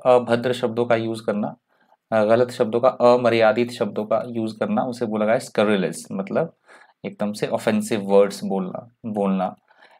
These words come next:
ल्यूमिनरी का मतलब होता है ऐसे व्यक्ति जिन्हें अपनी फील्ड में, अपने विषय में बहुत ज़्यादा जो एक्सपर्ट, एक्सपर्टीज, एक्सपर्टाइज हो, जो बहुत ज़्यादा दक्ष होना अपने क्षेत्र में, उसे बोला गया है ल्यूमिनरी।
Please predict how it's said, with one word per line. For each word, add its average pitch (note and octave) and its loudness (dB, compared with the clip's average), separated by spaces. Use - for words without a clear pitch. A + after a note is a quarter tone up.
ल्यूमिनरी C3+ 2
का C#3+ 0
मतलब C3 -2
होता C3+ 0
है C#3+ -2
ऐसे A2 -6
व्यक्ति A#2+ -4
जिन्हें A#2+ -2
अपनी A#2+ -4
फील्ड A#2+ 0
में, A#2+ 2
अपने A#2 -2
विषय G#2+ 0
में A2+ -4
बहुत A2+ 0
ज़्यादा A2 4
जो A#2 -4
एक्सपर्ट, A#2+ 0
एक्सपर्टीज, - -4
एक्सपर्टाइज A#2+ 0
हो, G2+ -6
जो G2 -6
बहुत G#2 0
ज़्यादा A2+ 0
दक्ष A2+ -4
होना G#2 -2
अपने G#2+ -4
क्षेत्र G#2+ -4
में, G2 -2
उसे G2 -2
बोला G2+ 2
गया A#2 4
है C#3+ 4
ल्यूमिनरी। G#2 2